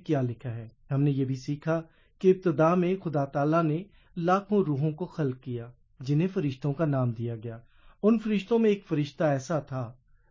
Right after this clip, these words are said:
जो दूसरे सब फरिश्तों से ज्यादा होशियार और हसीन था। उस फरिश्ते का नाम लूसीफर था। फिर एक दिन ऐसा भी आया जब लूसीफर खुद को सबसे बड़ा समझने लगा और खुदा ताला के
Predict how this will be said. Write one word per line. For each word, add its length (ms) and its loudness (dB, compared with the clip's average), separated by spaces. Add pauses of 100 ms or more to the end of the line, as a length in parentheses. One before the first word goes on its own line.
जो 120 4
दूसरे 440 0
सब 240 -6
फरिश्तों 400 -2
से 160 -4
ज्यादा 320 0
होशियार 680 -2 (240)
और 120 0
हसीन 480 -2
था। 300 -12 (160)
उस 180 -2
फरिश्ते 440 -2
का 120 -4
नाम 240 -2
लूसीफर 500 -4
था। 360 -14 (260)
फिर 140 4
एक 140 4
दिन 180 6
ऐसा 240 2
भी 160 2
आया 380 0 (360)
जब 240 2
लूसीफर 520 2
खुद 200 0
को 180 0
सबसे 360 -4
बड़ा 300 2
समझने 460 -4
लगा 420 -10 (480)
और 160 2
खुदा 320 0
ताला 320 -2
के 320 -2